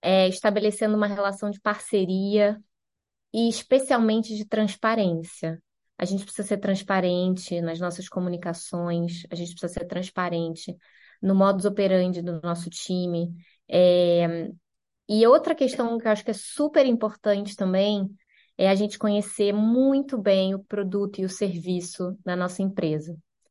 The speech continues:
Porque senão a gente não consegue nem dar o primeiro passo, né? Nem com-, com-, com-,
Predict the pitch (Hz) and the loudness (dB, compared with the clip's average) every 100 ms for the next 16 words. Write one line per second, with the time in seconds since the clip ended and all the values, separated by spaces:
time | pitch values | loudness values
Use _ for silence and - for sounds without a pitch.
0 | _ _ _ - 196 220 214 220 220 220 | _ _ _ -4 0 2 0 0 2 2
1 | 220 214 208 214 220 220 220 214 220 - | 4 2 4 2 4 2 2 0 0 2
2 | 180 170 - - 170 165 165 175 180 196 | 2 2 -6 -8 -6 -4 -4 -4 -2 -4
3 | 196 - 190 - 196 _ - 202 - | -4 -4 -6 -6 -20 _ -6 -6 -6